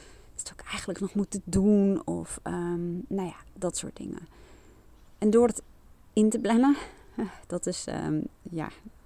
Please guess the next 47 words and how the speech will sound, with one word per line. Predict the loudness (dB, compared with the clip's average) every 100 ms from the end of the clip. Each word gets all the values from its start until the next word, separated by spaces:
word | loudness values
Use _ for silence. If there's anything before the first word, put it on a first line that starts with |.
| -16
het | -16 -16
klinkt | -6 -6 -4
ook | -4
allemaal | -2 -2
zo | -6
cliché | -8 -8 -4
en | -2 -2
zo | -4
voor | -4 0
de |
hand | 0 0
liggend, | -2 -4 -6 -4
maar | -6 -6
dat | -6 -6
is | -6
het | -4
niet, | -6 -6
want | -8
anders | -6 -4
deden | -4 -4 -6
we | -12
het |
niet. | -14 -14 -18 -10
Of | -8 -4
anders | -4 -4
deden | -6 -6
we | -10
het | -12
wel. | -14 -16 -20 -20 -20 -20 -20 -20 -6
Maar | 8 8
ik | 10
heb | 6
beloofd | 8 6 8
om | 4
je |
te | 4 2
zeggen | 2 2
hoe | 6
het |
was. | 6 6
Nou, | 4 2 0
ik | 0
kan | 2
wel | 2 2
zeggen, | 2 0
ik | -4
voel | -2 -2